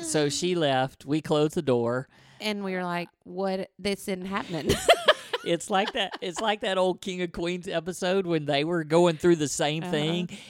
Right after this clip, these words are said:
Speaker 1: and the mother, one of the moms was there, and they were on the rickety bed, and he said, "It sounds like Geppetto's workshop." And then, and she came to the door. It was the exact same
Speaker 2: Uh-huh.
Speaker 1: thing. She comes to the door, and,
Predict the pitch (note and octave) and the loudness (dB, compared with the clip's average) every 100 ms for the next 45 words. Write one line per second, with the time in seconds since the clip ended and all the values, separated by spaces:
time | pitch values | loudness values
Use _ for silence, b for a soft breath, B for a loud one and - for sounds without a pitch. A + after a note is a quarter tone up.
0 | B - D3+ C3 B2 C#3 D#3 E3 F3 C#3 | B -4 -2 -2 0 4 4 4 2 0
1 | C#3 E3+ E3+ C#3 D3 D#3 E3+ E3 D#3+ D3+ | -2 0 -2 2 2 2 0 -2 -4 -2
2 | D#3 D#3+ D#3+ B B B - D3+ C#3+ B2+ | -2 -2 -6 B B B -6 -2 -2 -4
3 | A#2+ - D3+ F3 E3+ D3 A#2+ D3 F3 F3+ | -8 -2 2 4 4 2 2 2 2 0
4 | D3+ C#3+ D3 D#3+ D#3+ D#3 C3+ D3+ D3 C#3+ | 0 0 2 2 0 0 -2 -4 -4 -6
5 | A#2+ - G3 G3 F#3+ F3 D#3 D#3 G#3 F#3 | -6 -6 -4 -4 -4 -6 -6 -4 0 0
6 | F3+ E3+ C#3 D#3 G3+ G3 G3+ D#3 C3+ - | 0 -4 -6 0 0 2 2 2 2 -2
7 | B G#3 G#3+ B - D#3+ D#3+ D#3+ D3+ D3 | B -14 -16 B -4 -2 0 2 2 0
8 | C#3+ - D3+ C#3+ - G3 G#3 A3 F#3+ F#3+ | -6 -2 -2 0 -2 -2 -2 2 2 2
9 | F3 D#3+ F#3+ C#4+ A#4 G#4 B3+ G#3 A#3 A3 | 0 0 -2 6 6 6 2 4 6 4
10 | G3 G#3+ G#3 A3 G#3 F3 - F#3 G#3 F3+ | 2 2 2 0 -2 -2 -4 0 2 2
11 | E3+ F3+ E3 F3 F#3 F#3 D3+ D#3+ D#3 D3+ | 0 -2 0 2 2 2 0 0 2 0
12 | D3 | -4